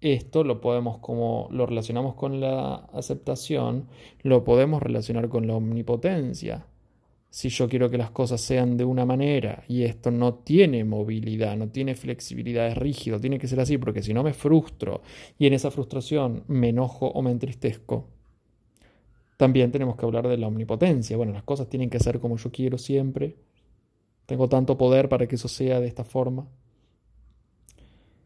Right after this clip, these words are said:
Todas estas reflexiones y este trabajo interior nos llevan a un punto que tiene que ver con intentar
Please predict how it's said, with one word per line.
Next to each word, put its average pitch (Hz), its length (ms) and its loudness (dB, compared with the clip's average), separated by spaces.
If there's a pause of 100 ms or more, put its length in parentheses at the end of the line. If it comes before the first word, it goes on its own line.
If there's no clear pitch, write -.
(380)
Todas 147 200 8
estas 131 200 -2
reflexiones 120 720 -4
y 110 60 -6
este 110 180 -6
trabajo 117 560 0
interior 117 720 2 (640)
nos 117 160 -6
llevan 139 180 4
a 123 40 2
un 120 100 0
punto 127 580 0 (540)
que - 120 -8
tiene 131 220 -2
que 131 140 2
ver 131 260 2 (340)
con 127 440 0 (2250)
intentar 120 800 2